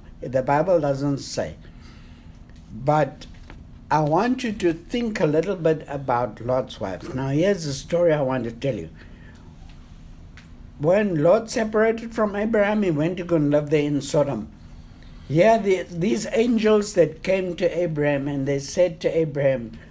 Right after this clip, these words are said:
"The Lord is going to destroy Sodom and Gomorrah." Lot pleaded with God.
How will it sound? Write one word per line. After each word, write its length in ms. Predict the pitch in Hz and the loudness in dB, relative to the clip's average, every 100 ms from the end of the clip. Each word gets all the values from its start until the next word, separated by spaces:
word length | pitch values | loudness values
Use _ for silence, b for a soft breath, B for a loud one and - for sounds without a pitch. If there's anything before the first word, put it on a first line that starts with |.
| B | B
"The 100 | - | -2
Lord 460 | 127 123 151 220 196 | -2 4 6 6 4
is 160 | 185 139 | -4 -4
going 400 | 156 143 131 117 | 0 0 -2 -6
to 80 | 120 | -10
destroy 840 | 110 117 - - - 185 202 156 | -8 -8 -8 -8 2 2 4 0
Sodom 540 | 143 - 180 160 139 | -2 -6 -2 0 0
and 180 | 135 120 | -2 -4
Gomorrah." 520 | 113 107 123 98 73 B B B B B B | -4 -4 -4 -6 -8 B B B B B B
Lot 500 | - 147 208 220 - | -2 4 4 2 -6
pleaded 480 | - 262 254 240 233 | -4 0 6 6 4
with 280 | 202 156 - | -2 -4 -4
God. 460 | 143 143 185 226 | 2 4 4 0